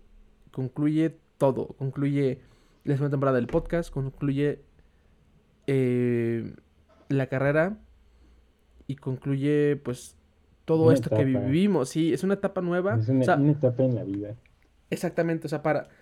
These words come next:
Speaker 1: para el momento en el que se, se, se publique este episodio, es un antes y un después, así como dijimos de la fepro, así como dijimos de,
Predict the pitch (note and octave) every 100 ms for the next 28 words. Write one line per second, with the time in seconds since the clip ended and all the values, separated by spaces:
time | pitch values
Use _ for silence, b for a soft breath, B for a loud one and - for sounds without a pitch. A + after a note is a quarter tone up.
0 | b b E3 E3 E3+ G3 G#3 G3 F#3 -
1 | D3 - D3 D3+ C#3 B2+ D3 C#3+ C#3 C3
2 | C3 B2+ C#3+ D#3+ D#3+ - C#3+ C3 C#3+ D3
3 | D3+ - _ _ _ _ _ _ _ _
4 | _ - D3 E3 D#3 D3+ D3+ D3+ E3+ D#3
5 | - D3+ D3 D3 F3+ D#3 E3 E3 C3+ C#3
6 | D3 C#3+ C#3 C#3 D#3 C3 C3+ C#3+ D3+ C3+
7 | B2+ B2 B2+